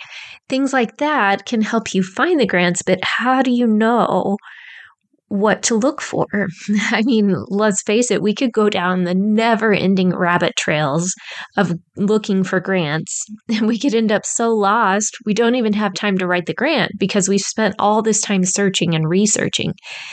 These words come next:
And of course, that's fun to research sometimes, at least for some of us, but it doesn't get us anywhere. We have to also balance that out by taking action. And if you've been around here for more than a minute, you know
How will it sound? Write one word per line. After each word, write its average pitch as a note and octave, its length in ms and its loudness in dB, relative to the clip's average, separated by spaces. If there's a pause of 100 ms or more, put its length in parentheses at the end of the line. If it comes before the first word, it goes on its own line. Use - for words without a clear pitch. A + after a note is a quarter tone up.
(260)
And - 100 0
of A#3+ 100 0
course, D4 260 0
that's F3+ 300 -2
fun A#3 480 0 (280)
to F#3+ 140 -2
research G3 480 0
sometimes, F#3 580 2
at - 100 0
least F#3 220 0
for F#3+ 100 -2
some F#3+ 220 0
of G#3+ 140 2
us, F3 240 -2 (100)
but G3 480 0
it F#3+ 120 0
doesn't G3 320 0
get G3+ 160 0
us G3+ 180 0
anywhere. F3 400 -4 (220)
We G3 100 -2
have G3 160 -2
to - 140 -4 (120)
also G#3+ 360 2
balance A3+ 420 0
that G3+ 180 2
out E3 220 2
by F3 120 0
taking F3+ 440 -4
action. G#3 520 0 (760)
And F3+ 520 0
if F#3 160 -4
you've F#3+ 160 -2
been A3+ 140 2
around A3 340 2
here G3+ 180 -2
for F3+ 160 -4
more G#3 260 2
than G#3 140 -2
a F#3+ 60 -2
minute, G3 480 0
you A3+ 240 2
know G3 520 2